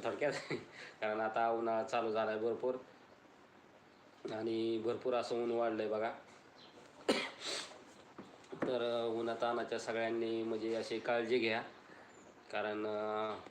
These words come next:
उन्हाळा भरपूर, अ, असा भरपूर, म्हणजे आता आम्ही तर गावाकडे राहतोय, त्याच्यामुळं गावाकडे तर असा ऊन जबरदस्त लागतंय ना की बोलायचंच काम नाही.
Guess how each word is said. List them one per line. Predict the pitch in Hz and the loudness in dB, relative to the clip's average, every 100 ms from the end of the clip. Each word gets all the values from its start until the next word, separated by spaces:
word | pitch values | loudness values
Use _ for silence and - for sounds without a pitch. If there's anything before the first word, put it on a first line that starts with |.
| - - | -16 -6
उन्हाळा | 113 113 113 | 0 2 2
भरपूर, | 107 120 113 123 123 123 - | 0 0 0 2 2 -2 -4
अ, | 117 | -2
असा | 117 113 113 110 110 104 | 0 0 2 2 0 -4
भरपूर, | 113 113 123 | -4 -2 0
म्हणजे | 123 113 | 0 0
आता | 117 117 | 0 2
आम्ही | 117 113 | 2 2
तर | 117 | 2
गावाकडे | 110 117 113 110 117 | 4 4 4 2 0
राहतोय, | 113 120 | 0 0
त्याच्यामुळं | 120 117 117 120 127 - - - - - 110 | 2 0 0 0 -2 -6 -18 -18 -18 -6 2
गावाकडे | 123 117 113 120 123 | 4 4 2 -2 2
तर | |
असा | 120 120 127 | 2 4 2
ऊन | 117 123 117 | 2 2 4
जबरदस्त | 123 117 117 123 - 120 | 2 4 2 0 0 2
लागतंय | 127 123 127 | 2 2 0
ना | 113 113 | 2 0
की | 110 | -2
बोलायचंच | 110 117 120 113 117 | 0 2 2 -2 -4
काम | - 110 110 | 0 0 0
नाही. | 113 | -2